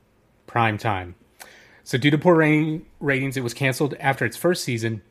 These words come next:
but A B C moved it to Saturday mornings,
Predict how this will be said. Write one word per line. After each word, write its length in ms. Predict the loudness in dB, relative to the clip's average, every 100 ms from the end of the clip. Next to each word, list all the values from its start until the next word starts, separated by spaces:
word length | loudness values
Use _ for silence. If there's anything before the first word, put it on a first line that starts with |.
| _
but 360 | 0 2 0 -2 -14 _ _ -20 -20 _ _ _ _ _ _
A 120 | -6
B 100 | -6
C 240 | -4 -4 -4
moved 260 | -4 -8
it 60 | -10
to 80 | -10
Saturday 400 | -4 -4 -2 -2
mornings, 640 | -2 -2 -4 -6 -8 -14